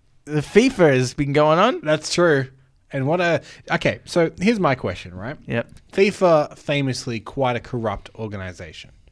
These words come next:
Speaker 1: Yep.
Speaker 2: Um, Seth Blatter, who was, like, the head of fifa, I think he maybe
Speaker 1: Mm-hmm.
Speaker 2: even got arrested. Or
Speaker 1: He wrote
Speaker 2: so
Speaker 1: Family Guy. Yep.
Speaker 2: Yep.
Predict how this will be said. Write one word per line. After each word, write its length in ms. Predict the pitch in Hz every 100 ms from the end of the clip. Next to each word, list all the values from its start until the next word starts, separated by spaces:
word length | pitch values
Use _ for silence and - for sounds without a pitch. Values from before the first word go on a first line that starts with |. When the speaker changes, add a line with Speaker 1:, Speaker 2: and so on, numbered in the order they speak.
| _
Speaker 1:
Yep. 280 | 131 127 117 _ _
Speaker 2:
Um, 300 | 98 95 92
Seth 600 | 90 - 160 156 - _ _ _ -
Blatter, 520 | 131 113 110 107 101 - _
who 80 | 117
was, 120 | 101
like, 120 | 107
the 80 | 101
head 180 | 117 110
of 80 | -
fifa, 240 | 113 120
I 60 | 120 -
think 200 | 208 262
he 140 | 170 -
maybe 240 | 151 160
Speaker 1:
Mm-hmm. 80 | 143
Speaker 2:
even 40 |
got 80 | 131
arrested. 320 | 110 175 - 104
Or 80 |
Speaker 1:
He 80 | 131
wrote 240 | 131 120 -
Speaker 2:
so 100 | 117
Speaker 1:
Family 220 | 117 113
Guy. 260 | 110 110 120
Yep. 200 | 131 -
Speaker 2:
Yep. 240 | 165 151